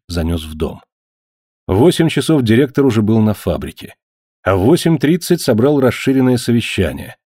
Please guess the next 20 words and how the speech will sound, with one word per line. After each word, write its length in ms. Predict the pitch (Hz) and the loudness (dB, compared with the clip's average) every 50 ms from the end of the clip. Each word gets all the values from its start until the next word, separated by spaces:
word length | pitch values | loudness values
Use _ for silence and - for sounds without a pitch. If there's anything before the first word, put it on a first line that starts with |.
| _ _ _ _ _ - | _ _ _ _ _ -4
попросив 400 | 117 101 113 113 - - 165 - | -2 0 0 0 0 0 0 0
секретаршу 680 | - 139 123 - 113 - 151 143 139 123 - 147 143 - - | -2 -2 0 0 0 0 0 -2 -2 -2 -2 -2 -2 -2 -2
обзвонить 480 | 127 113 95 95 104 113 147 147 - | -4 -2 0 2 2 2 2 0 -2
представителей 600 | - 127 120 - - 117 117 131 127 135 127 127 123 | -2 -2 -2 0 0 0 0 0 0 2 2 2 2
общественности, 920 | 117 - - - - 87 - - - 82 78 80 - - - - - - _ _ _ _ _ _ _ _ | 0 -2 -4 -4 -4 -4 -4 -6 -10 -12 -12 -12 -12 -14 -14 -16 -18 -20 _ _ _ _ _ _ _ _
поскольку 480 | - 101 - - - 151 139 131 - 120 | -4 -4 -2 0 0 0 2 2 0 2
дело 240 | 107 123 113 101 | 2 2 2 2
срочное 680 | 85 - - 85 87 120 143 139 - - - 135 135 135 | 0 -4 -6 -2 0 0 0 0 -2 -4 -2 0 0 0
и 140 | 135 - 135 | 0 -2 -2
тревожное, 800 | 123 117 92 85 78 85 101 113 107 - 113 113 117 123 120 - _ _ _ _ _ _ _ | -2 0 0 0 0 0 2 2 2 2 2 2 2 0 -2 -4 _ _ _ _ _ _ _
и 60 | - | 0
о 80 | 98 113 | 2 2
нём 180 | 139 175 180 | 4 4 4
должны 300 | 175 180 175 123 143 160 | 4 4 4 4 2 2
знать 260 | 147 123 143 160 131 - | 2 2 2 0 0 -2
все, 320 | - - - 120 120 117 | -6 -2 2 2 2 2
чтобы 280 | - - 120 107 110 101 | 2 0 0 2 2 0
сделать 420 | 82 76 127 143 147 143 131 - | 0 2 2 2 4 2 2 0
надлежащие 720 | 143 139 127 127 120 90 90 90 80 - - - 101 98 | 0 2 4 2 2 2 0 -2 -4 -4 -4 -2 -2 -2
выводы. 460 | 90 82 87 80 73 76 69 - - | 0 -2 -2 -4 -4 -8 -10 -14 -18